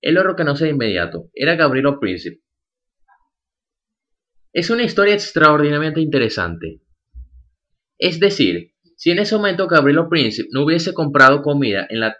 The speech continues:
tienda More Schellers porque tenía hambre, probablemente no hubiese matado a Francisco Fernando y que no se produzca la Primera Guerra Mundial,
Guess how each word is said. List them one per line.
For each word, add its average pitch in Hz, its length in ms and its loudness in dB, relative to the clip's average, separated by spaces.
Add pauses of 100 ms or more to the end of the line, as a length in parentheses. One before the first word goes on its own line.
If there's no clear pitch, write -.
tienda 117 440 -2
More 120 240 -2
Schellers 104 640 -2 (180)
porque 127 240 -2
tenía 110 340 0
hambre, 107 360 -4 (320)
probablemente 160 800 2
no 151 180 0
hubiese 160 380 4
matado 151 320 2
a - 20 -10
Francisco 139 420 0
Fernando 127 680 -2 (300)
y 135 140 -4
que 131 100 0
no 127 120 -2
se 156 120 -2
produzca 165 460 0
la 170 140 2
Primera 107 260 0
Guerra 101 180 -4
Mundial, 85 420 -10